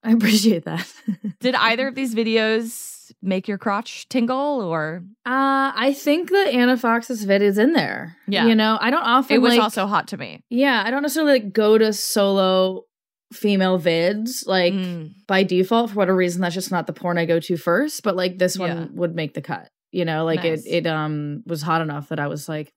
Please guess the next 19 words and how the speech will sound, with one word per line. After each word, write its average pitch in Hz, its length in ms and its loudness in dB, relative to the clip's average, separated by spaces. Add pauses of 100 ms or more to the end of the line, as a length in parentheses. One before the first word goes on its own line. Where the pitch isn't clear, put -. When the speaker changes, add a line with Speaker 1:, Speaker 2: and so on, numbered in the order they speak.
(100)
Speaker 1:
"This 226 260 -6
is 214 140 -6
a 226 40 -2
lovely 254 320 -2
amuse-bouche," 143 760 -8
you 160 160 -4
know? 151 180 -4
Speaker 2:
Yeah. 240 180 -2 (500)
Speaker 1:
<laughs> 330 1000 2 (840)
Speaker 2:
Oh, 208 160 -4
Speaker 1:
I 220 60 2
love 240 220 4
Speaker 2:
sure. 269 60 -6
Speaker 1:
what 262 120 2
the 226 60 0
chef 175 300 0
has 180 120 -2
offered. 151 460 -8
<laughs> - 60 -12